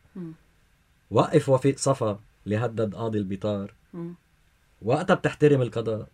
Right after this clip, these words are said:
Speaker 2: ليش محل ما بدك، بدك تروح على القضاء، ومحل ما بدك أنت بتروح تعتدي على القضاء؟
Speaker 1: مم.
Speaker 2: وشفنا صورة مستفزة امبارح، يعني، ورح أقولها بكل وضوح. شفنا قتلوه، يعني، قتلوه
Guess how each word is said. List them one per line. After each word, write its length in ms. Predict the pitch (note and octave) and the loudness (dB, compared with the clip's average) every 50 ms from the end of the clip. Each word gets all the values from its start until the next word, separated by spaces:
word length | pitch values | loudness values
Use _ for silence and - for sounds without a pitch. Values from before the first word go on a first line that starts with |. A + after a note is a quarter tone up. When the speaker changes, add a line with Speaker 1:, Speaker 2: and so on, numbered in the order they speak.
| _ _ _ _ - | _ _ _ _ -8
Speaker 2:
ليش 280 | G2 G2 B2 D#3 - D#3+ | 0 2 2 2 2 2
محل 260 | D3+ - - E3+ F3 | -6 -2 0 -2 0
ما 100 | F3 E3+ | 0 0
بدك، 340 | D#3 D#3+ D#3 D3 C#3+ C3+ B2+ | 0 -2 -2 -2 -4 -4 -4
بدك 160 | A#2 B2 - | -6 -6 -6
تروح 200 | - D3 C#3+ B2 | -4 -6 -4 -4
على 60 | A#2 | -4
القضاء، 340 | A2 - A2+ A2 A#2 A2 A2+ | -6 -8 -6 -8 -8 -8 -8
ومحل 280 | A#2+ A2+ B2+ - - B2 | -10 -12 -12 -10 -10 -10
ما 80 | A#2+ | -8
بدك 320 | A2+ A#2 B2 B2 G#2 - A2+ | -8 -10 -10 -12 -14 -12 -12
أنت 200 | A#2 A2+ G#2 G#2+ | -14 -12 -10 -12
بتروح 440 | F#2+ F2+ - - A2 G#2+ - - _ _ _ _ _ _ _ _ _ _ - | -12 -12 -12 -10 -10 -10 -10 -14 _ _ _ _ _ _ _ _ _ _ -8
تعتدي 400 | F#2+ G2 F#2+ - B2+ A#2 A2+ G#2 | -6 -6 -4 -4 -4 -2 -2 -2
على 200 | G2 F#2+ F#2+ F2+ | -2 -2 -4 -6
القضاء؟ 480 | F#2 E2 - - F2 F2 F2+ F2 E2 - _ _ - | -8 -10 -10 -12 -10 -10 -10 -12 -12 -16 _ _ -14
Speaker 1:
مم. 220 | G3 F#3+ F3+ E3+ - _ _ _ _ _ _ _ _ _ _ _ _ _ _ _ _ _ _ _ _ _ _ _ - | -10 -10 -10 -10 -12 _ _ _ _ _ _ _ _ _ _ _ _ _ _ _ _ _ _ _ _ _ _ _ -18
Speaker 2:
وشفنا 440 | C3+ - - F3 F3+ - E3+ D3+ | -10 -2 0 0 0 2 2 0
صورة 320 | C3+ - - D#3+ E3 D3+ D3 | 2 4 4 6 6 6 6
مستفزة 640 | C#3 C3 - - D3 C3+ - E3 D#3+ C#3 B2 C3 B2+ | 4 4 2 2 0 4 4 4 4 4 2 0 0
امبارح، 640 | A#2 G#2 A2+ A2+ A2+ A2+ G2+ F2+ E2 - _ _ _ _ _ _ _ _ _ _ _ _ _ _ _ _ _ - | 2 4 4 4 4 2 0 -2 -8 -12 _ _ _ _ _ _ _ _ _ _ _ _ _ _ _ _ _ -12
يعني، 160 | F2 F2 F#2 | -10 -6 -6
ورح 200 | F#2+ F#2+ G2 - | -4 -6 -4 -2
أقولها 200 | D3 C#3+ C#3+ B2 | 0 2 2 2
بكل 600 | G#2+ G2+ - D3 C3+ B2 A#2+ A2+ G#2+ G#2+ G2+ G2 G2 F#2+ F#2+ F#2+ | 0 -2 -4 -4 -4 -4 -4 -6 -4 -4 -4 -4 -4 -4 -4 -4
وضوح. 540 | G2+ G#2+ G#2+ G#2 A#2 A#2+ A2 G2 F#2+ - _ _ _ _ _ _ _ | -4 -4 -2 -2 0 0 0 0 -2 -6 _ _ _ _ _ _ _
شفنا 760 | - - - E3+ E3+ - - C3+ D3 C#3+ C#3+ D3+ D#3+ E3 _ _ _ _ _ _ _ _ _ _ _ _ _ _ _ _ _ _ _ _ _ _ - - | -8 4 6 6 6 6 4 2 2 4 4 2 0 -2 _ _ _ _ _ _ _ _ _ _ _ _ _ _ _ _ _ _ _ _ _ _ 2 4
قتلوه، 440 | C3+ C3 - D3 D3 F3 F#3+ G3+ C#3+ | 4 6 8 8 8 10 8 8 6
يعني، 280 | A#2+ A2 A2+ A#2 - - - | 4 2 0 -2 -4 -4 2
قتلوه 580 | B2+ A#2+ - C#3+ C#3 D3+ E3 G3+ A#3 C4 B3+ | 2 4 6 8 8 10 10 8 8 4 2